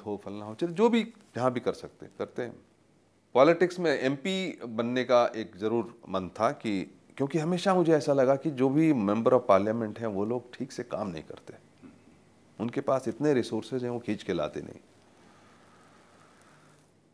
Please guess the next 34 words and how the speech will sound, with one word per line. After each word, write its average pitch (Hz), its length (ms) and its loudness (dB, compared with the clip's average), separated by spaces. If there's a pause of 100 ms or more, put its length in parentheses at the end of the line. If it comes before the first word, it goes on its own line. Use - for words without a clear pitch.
(140)
तो 175 80 4
इसलिए 190 240 4
करके 143 280 2
बताओ 82 340 2
इनको - 380 -12 (840)
कि 113 60 -10
क्या 127 160 2
हो 95 160 -4
सकता - 360 -16
है। - 80 -18 (2250)
तो 143 80 -4
बनने 165 220 6
की 170 100 -2
कोशिश 160 320 0
की 165 100 -2
और 156 100 8
उसका 120 220 6
एक 101 180 6
ही 120 60 2
जरिया 123 320 8
है 101 220 -6 (260)
कि - 360 -10
आप 95 140 2
इलेक्शन 101 380 0
जीतो 113 280 0
तो 90 100 -4
पहुंचोगे 117 440 -2
वहाँ 110 340 -2 (180)
मेंबर 101 260 -4
में, 90 120 -12 (340)
वो 85 80 -6
पार्लियामेंट 95 500 -2
बन 90 140 -8
के। 90 160 -14